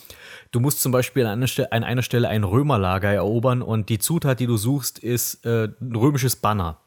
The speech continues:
Ich würde gerne das Druiden-Rezeptbuch sehen, wo, für welchen Trank du das römische Banner brauchst. Und solche Zutaten gibt's noch mehr in diesem Spiel, die, wo einfach, wo du einfach merkst, okay, das mit diesen Zutaten sammeln,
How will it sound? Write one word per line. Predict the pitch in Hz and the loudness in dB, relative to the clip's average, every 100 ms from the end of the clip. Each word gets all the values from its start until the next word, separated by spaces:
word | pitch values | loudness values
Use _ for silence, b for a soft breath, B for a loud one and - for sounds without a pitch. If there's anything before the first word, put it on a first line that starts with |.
| _ _ _ _ _ _ - B B - | _ _ _ _ _ _ -20 B B -16
Ich | - 127 | -6 2
würde | 151 | 2
gerne | 139 135 135 | 2 0 2
das | 120 117 | 2 0
Druiden-Rezeptbuch | - 110 139 143 127 110 - 123 - 120 117 | 0 -2 0 -2 0 -2 -2 -6 -6 -10 -6
sehen, | - 123 131 131 | -2 0 0 -2
wo, | 95 107 120 | -6 -4 -4
für | - 110 | -2 -2
welchen | 120 - 123 | -2 -2 -4
Trank | - 117 135 - | -2 0 -2 -2
du | 113 | -2
das | 113 101 | -2 -2
römische | 92 127 131 - | 0 0 -2 -2
Banner | 95 98 92 | 0 0 0
brauchst. | 80 80 82 - - B B | -4 -6 -6 -8 -14 B B
Und | B 127 117 | B 0 0
solche | - 147 156 165 | -2 2 4 6
Zutaten | 170 156 127 117 107 | 4 2 2 0 0
gibt's | 110 - 113 | -4 -4 -2
noch | 90 | 0
mehr | 92 95 92 | 0 2 0
in | 87 | -2
diesem | 92 90 | -4 -6
Spiel, | 92 - 98 95 | -6 -4 -4 -4
die, | 95 | -2
wo | |
einfach, | 104 104 113 - B B 151 | -2 0 -2 -6 B B 0
wo | 147 | 4
du | 170 | 4
einfach | 139 117 | 4 2
merkst, | 127 117 | 0 0
okay, | 113 135 | -2 -2
das | 127 | -2
mit | 117 117 | -2 0
diesen | 120 107 107 | 0 -2 -2
Zutaten | - 160 127 120 110 | -4 -2 -2 -2 -2
sammeln, | 117 123 123 | 0 0 0